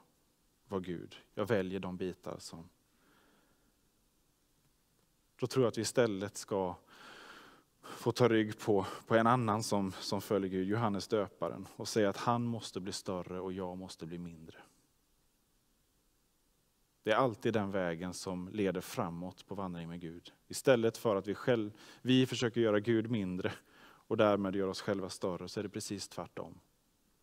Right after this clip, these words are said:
Han måste bli större och jag mindre. Även om det innebär att jag behöver förändras.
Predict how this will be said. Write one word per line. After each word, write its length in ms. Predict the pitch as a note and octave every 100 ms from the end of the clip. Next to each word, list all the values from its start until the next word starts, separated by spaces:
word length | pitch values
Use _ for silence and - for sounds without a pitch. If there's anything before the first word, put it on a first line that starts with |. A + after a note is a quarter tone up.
| _ _
Han 240 | - A#2+ A#2+
måste 300 | A#2 - F#2+
bli 120 | F#2+
större 520 | - F#2+ E2+ D#2+ F2 - _ _ _ _ _ _ _ _ _ _ _ _ _ -
och 100 | G2+
jag 180 | F2
mindre. 420 | E2+ E2 D2+ D2+ E2+ - _ _ _ _ _ _ _ _ _ _ _ _ _ _ _ _ - -
Även 360 | B2 A2+ F#2+
om 100 | F#2+
det 60 | G2
innebär 480 | G2 F2+ F2+ F2+ F2 - - -
att 160 | F2+
jag 160 | G#2+ F#2
behöver 200 | F2+ F2+
förändras. 720 | - E2 F#2+ - F#2+ - -